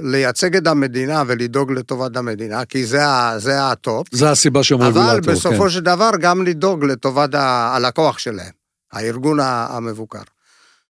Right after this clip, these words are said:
Speaker 1: ופה זה לא תמיד מסתייע, לא תמיד הולך, אבל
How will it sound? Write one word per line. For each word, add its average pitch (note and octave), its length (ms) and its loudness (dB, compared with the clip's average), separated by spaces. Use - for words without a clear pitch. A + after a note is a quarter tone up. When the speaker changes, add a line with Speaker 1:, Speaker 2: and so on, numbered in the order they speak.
Speaker 1:
ופה A#3 800 2
זה D3 260 -2
לא G#3+ 180 2
תמיד G3 360 0
מסתייע, D3 800 0
לא F3 240 0
תמיד D#3+ 320 -2
הולך, A#2 480 -6
אבל A3+ 480 2